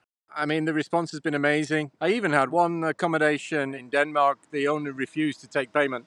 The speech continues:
because he, he wanted it to go, well, to me, but I put the money for the charity instead. Yeah, the kindness of a lot of people actually has been absolutely amazing.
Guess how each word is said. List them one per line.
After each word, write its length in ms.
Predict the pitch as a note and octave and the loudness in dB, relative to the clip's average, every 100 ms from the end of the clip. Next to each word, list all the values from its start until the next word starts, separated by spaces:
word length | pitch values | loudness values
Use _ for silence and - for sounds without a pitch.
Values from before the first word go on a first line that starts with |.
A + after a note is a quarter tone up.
| _ | _
because 380 | B2+ A#2+ C#3+ A#2+ | -8 0 0 2
he, 320 | D3 C#3 C#3 | 0 2 2
he 120 | C3+ | 2
wanted 320 | C#3 D3 C#3+ C3+ | 2 0 0 -4
it 120 | - | -4
to 80 | C3+ | 2
go, 480 | C#3+ C#3+ C#3 C3+ B2+ - - | 4 6 4 0 -6 -14 2
well, 180 | F3+ D#3+ | 4 4
to 140 | - F3+ | 4 4
me, 280 | G3 F3 | 6 4
but 260 | C#3 C#3 C3 | 0 -2 -2
I 80 | D#3 | -4
put 180 | F#3 D#3+ | -2 -2
the 80 | |
money 180 | D#3 D3+ | 0 -2
for 100 | D3 | -2
the 80 | C#3+ | -4
charity 400 | D3+ D3+ C#3 C#3 | 0 0 0 -8
instead. 360 | B2 D3 B2+ - _ _ - | -8 -2 -2 -4 _ _ -2
Yeah, 240 | F#3+ E3+ | 2 4
the 80 | D#3 | 4
kindness 380 | - F#3 D#3+ D#3 | 4 2 2 -4
of 100 | C#3+ | 0
a 20 | |
lot 160 | D3+ C#3+ | 0 0
of 80 | |
people 300 | D#3+ D3+ D3 | -2 -2 -2
actually 340 | C#3 - C3+ C3+ | -2 -4 -6 -6
has 120 | A#2 | -6
been 140 | D3 | -6
absolutely 420 | C#3+ C3+ C#3 C3 B2 | -6 -6 -14 -12 -14
amazing. 400 | B2 B2 A2+ | -14 -16 -18